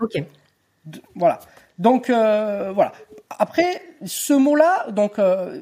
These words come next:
Speaker 2: comme je te dis, en, en, en français, il a vraiment été introduit au tout début du vingtième siècle. Donc, euh, je crois même que c'est en, en dix-neuf cent un, hein. Euh,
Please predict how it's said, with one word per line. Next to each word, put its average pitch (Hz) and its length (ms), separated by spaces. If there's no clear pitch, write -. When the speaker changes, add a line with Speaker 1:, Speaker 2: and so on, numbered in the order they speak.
Speaker 2:
comme 208 160
je - 60
te 233 40
dis, 247 140
en, 180 520
en, 185 60
en 185 60
français, 247 520
il 247 100
a - 40
vraiment 254 260
été 277 260
introduit 240 600
au 170 100
tout - 260
début 262 260
du 226 120
vingtième 202 320
siècle. 220 420
Donc, 170 280
euh, 156 440
je 165 80
crois 190 100
même 208 120
que - 40
c'est 202 80
en, 175 160
en 170 200
dix-neuf 185 400
cent - 240
un, 294 180
hein. - 180
Euh, 156 600